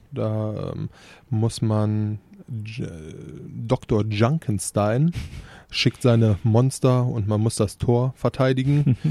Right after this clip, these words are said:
Speaker 1: Äh, welche Map waren das noch? Ich hab jetzt hier schon wieder, das ist so eine Schiebe den Wagen weiter voraus Map. Ich komm jetzt gerade nicht drauf,
Speaker 2: Mhm.
Speaker 1: wie die verdammte Map heißt. Davon haben sie einen Part genommen.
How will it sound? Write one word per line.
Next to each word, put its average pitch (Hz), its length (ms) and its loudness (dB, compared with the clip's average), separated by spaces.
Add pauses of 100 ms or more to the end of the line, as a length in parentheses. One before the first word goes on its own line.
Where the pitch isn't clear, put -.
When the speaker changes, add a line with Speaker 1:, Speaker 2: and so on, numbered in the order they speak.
(260)
Speaker 1:
Äh, 110 60 -10 (200)
welche 110 220 -8
Map 110 240 -6
waren 110 180 -4
das 104 180 -8
noch? 107 120 -6
Ich 107 120 -10
hab - 120 -14
jetzt - 180 -6
hier 117 80 -4
schon 104 220 -4
wieder, 101 260 -2 (320)
das 113 160 -10
ist 107 140 -6
so 120 80 -4
eine 107 680 -4 (460)
Schiebe 110 360 2
den 101 240 0
Wagen 107 340 0
weiter 101 260 -2
voraus 101 440 -2
Map. 98 200 -2
Ich - 140 -12
komm - 200 -6
jetzt - 180 -10
gerade - 180 -10
nicht 104 200 -8
drauf, 101 160 2
Speaker 2:
Mhm. 135 60 4
Speaker 1:
wie - 20 -4
die 107 80 -4
verdammte 98 380 -8
Map 101 240 -4
heißt. 107 300 -2 (300)
Davon 107 260 0
haben 107 140 4
sie 107 80 4
einen 101 160 0
Part 110 320 2
genommen. 107 380 2